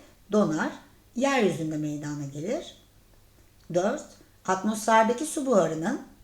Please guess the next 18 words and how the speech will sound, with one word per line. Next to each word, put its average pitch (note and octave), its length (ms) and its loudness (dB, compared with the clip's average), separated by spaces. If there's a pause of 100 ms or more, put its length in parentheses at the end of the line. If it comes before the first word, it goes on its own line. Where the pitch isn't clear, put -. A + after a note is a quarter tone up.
(280)
buz C#4+ 220 -6
kristalleri A#3+ 640 0
şeklinde F#3 480 -2
yoğunlaşması F3 800 -2
sonucu F3+ 420 -2
oluşan E3 480 0 (380)
yağış A#3 340 2
şeklidir. D#3+ 580 0 (520)
Yağış C4+ 260 6
şeklinde B3 500 0
olmasından F#3 760 0
dolayı D#3+ 500 -4 (280)
gökyüzünde E3 600 0
meydana C#3+ 520 -6
gelir. D3+ 340 -4 (1600)
Beş, G#3 460 2 (160)
su - 240 -4
buharları G#3+ 680 4